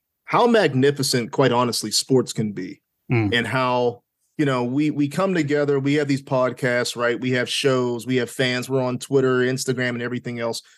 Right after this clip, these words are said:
Speaker 1: But when there are things that happen, things that happen off script, so to speak,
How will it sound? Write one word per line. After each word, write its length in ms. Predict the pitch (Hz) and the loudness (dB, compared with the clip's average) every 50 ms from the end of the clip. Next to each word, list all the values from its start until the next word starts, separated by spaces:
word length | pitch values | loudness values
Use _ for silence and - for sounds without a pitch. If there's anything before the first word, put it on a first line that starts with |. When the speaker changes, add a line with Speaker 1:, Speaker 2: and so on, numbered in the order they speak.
| _ _ _ _ _ - | _ _ _ _ _ 0
Speaker 1:
But 60 | 131 | 2
when 200 | 127 139 151 160 | 4 4 4 4
there 180 | 151 135 135 151 | 6 6 6 6
are 160 | 175 190 190 | 4 4 4
things 300 | - - 196 180 170 139 | 2 2 2 2 2 2
that 80 | 131 110 | 0 0
happen, 580 | - - 120 123 117 - - 92 92 95 - _ | 0 0 0 0 0 -2 -4 -10 -14 -14 -4 _
things 240 | - 143 147 143 139 | 2 4 4 4 4
that 180 | 139 135 - - _ _ _ _ _ _ - | 2 0 0 -2 _ _ _ _ _ _ -4
happen 380 | - 151 147 147 143 143 127 - | 0 2 2 2 2 0 2 4
off 200 | 135 135 127 - | 4 4 4 2
script, 380 | - - - - 147 135 131 - | 0 -2 0 2 2 0 2 0
so 220 | - - 117 104 | 0 0 0 0
to 80 | 101 98 | 0 0
speak, 420 | - - - 104 98 92 - | -4 -4 -4 -4 -6 -6 -8